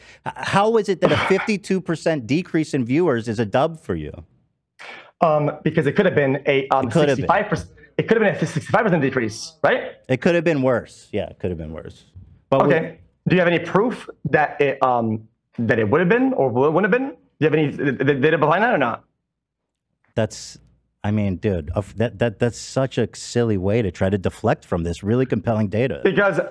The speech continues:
Speaker 2: in my data sets, I have a lot of data sets, a, a bunch of them, and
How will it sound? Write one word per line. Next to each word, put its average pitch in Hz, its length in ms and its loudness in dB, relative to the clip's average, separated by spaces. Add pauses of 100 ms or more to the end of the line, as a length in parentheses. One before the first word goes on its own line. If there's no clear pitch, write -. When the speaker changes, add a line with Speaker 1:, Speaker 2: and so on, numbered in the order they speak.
Speaker 2:
in 165 180 2
my 214 120 2
data 190 160 2
sets, 156 280 0 (140)
I 156 80 4
have 151 140 2
a 139 100 2
lot 156 380 2
of 165 120 0
data 135 160 2
sets, - 60 -14 (160)
a, 143 60 4
a 139 260 0
bunch 247 320 2
of 165 80 2
them, 120 180 0 (320)
and 156 140 4